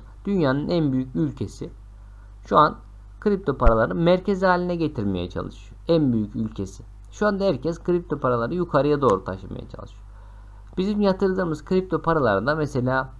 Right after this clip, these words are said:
e, baktığınız zaman mesela yapay zeka öne çıkıyor. Mesela biz Amerikalı bir City firmasına yatırım yaptık. Gittik.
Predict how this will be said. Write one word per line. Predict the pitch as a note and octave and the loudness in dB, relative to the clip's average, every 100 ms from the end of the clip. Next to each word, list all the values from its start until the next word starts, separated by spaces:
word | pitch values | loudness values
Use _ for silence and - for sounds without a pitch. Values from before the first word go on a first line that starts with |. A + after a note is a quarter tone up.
| - - | -18 -10
e, | - G#2+ A2 C3 | -2 -2 2 4
baktığınız | D#3+ - F#3 E3+ C3 | 2 2 2 2 2
zaman | G2+ A2 F3+ - - - - - - - B2+ | 2 2 0 -6 -16 -20 -18 -20 -20 -12 -6
mesela | A#2+ G#2+ | -2 2
yapay | A2+ B2 E3 D3+ | 4 4 4 4
zeka | A#2 G#2+ C3 | 2 0 -2
öne | E3 F#3 | 0 -2
çıkıyor. | - - G#2+ - - - - - - - - | -6 -8 -8 -8 -12 -18 -20 -20 -20 -10 -2
Mesela | B2 B2+ A#2+ | 0 2 2
biz | C#3+ | 2
Amerikalı | C3 C#3+ D3+ D3 G#2+ G2+ A2+ B2 | 2 6 6 4 2 0 -2 -4
bir | C#3 | -4
City | C#3+ C#3 | -6 -10
firmasına | A2 A2 G2+ G2 A#2 C3 | -4 0 0 -2 -6 -4
yatırım | E3 F3 F#3+ | -4 -6 -6
yaptık. | B2 - - - - | -6 -8 -14 -18 -12
Gittik. | - A#2+ - | -10 -8 -10